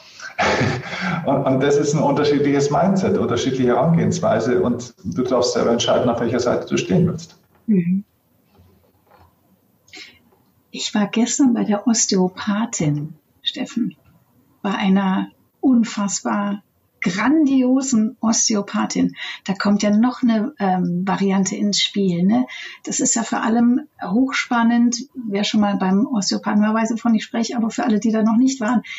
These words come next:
Speaker 2: da geht's um den Körper und was sich alles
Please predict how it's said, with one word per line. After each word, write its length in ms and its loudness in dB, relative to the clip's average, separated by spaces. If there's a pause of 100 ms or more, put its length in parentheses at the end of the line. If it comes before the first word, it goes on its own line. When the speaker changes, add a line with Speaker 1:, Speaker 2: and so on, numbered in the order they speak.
(540)
Speaker 2:
da 120 0
geht's 340 0
um 220 2
den 180 2
Körper 400 -2
und 140 2
was 140 -2
sich 220 -2
alles 580 -2